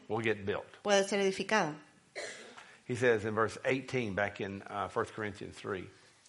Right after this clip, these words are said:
Speaker 2: En Primera de Corintios tres, dieciocho,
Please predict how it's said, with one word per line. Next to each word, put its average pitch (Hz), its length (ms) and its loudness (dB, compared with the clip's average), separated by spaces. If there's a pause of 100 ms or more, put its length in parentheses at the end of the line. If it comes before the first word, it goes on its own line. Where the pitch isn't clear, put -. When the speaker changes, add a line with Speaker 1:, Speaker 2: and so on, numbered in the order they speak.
Speaker 2:
En 196 680 2 (760)
Primera 214 320 6
de 214 120 4
Corintios 208 680 0
tres, 208 460 2 (400)
dieciocho, 214 680 2